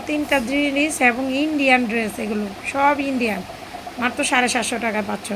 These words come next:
এগুলো সব আমাদের হাজার পঞ্চাশ টাকার ড্রেস। আমাদের ছোট ছোট প্রবলেমের কারণে, যেটা ছোট না, যে, আহ, এই যে দিমুন ধরো, এই যে দেখো, এই যে দেখাই যাচ্ছে। হ্যাঁ, এত সুন্দর ড্রেসগুলো আমাদের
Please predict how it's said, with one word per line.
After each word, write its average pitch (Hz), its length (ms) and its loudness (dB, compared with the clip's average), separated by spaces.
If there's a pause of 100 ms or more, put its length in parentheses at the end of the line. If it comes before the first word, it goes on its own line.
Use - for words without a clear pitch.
(500)
এগুলো 285 200 2
সব 302 360 6
আমাদের 285 320 4
হাজার 247 360 2
পঞ্চাশ 262 300 -2
টাকার 254 280 0
ড্রেস। 202 240 -2 (100)
আমাদের 240 320 -2
ছোট 285 160 -4
ছোট 294 200 -2 (120)
প্রবলেমের 254 440 0
কারণে, 262 340 0
যেটা 269 260 -2
ছোট 311 200 -4
না, 320 240 2 (560)
যে, 285 100 4
আহ, 277 220 6
এই 285 200 6
যে 285 100 2
দিমুন 277 280 0
ধরো, 269 360 6
এই 269 220 4
যে 262 100 2
দেখো, 262 360 4
এই 254 180 4
যে 254 100 2
দেখাই 262 360 6
যাচ্ছে। 214 320 0 (500)
হ্যাঁ, 294 380 4 (160)
এত 320 380 2
সুন্দর 311 420 -2
ড্রেসগুলো 262 520 2
আমাদের 277 480 2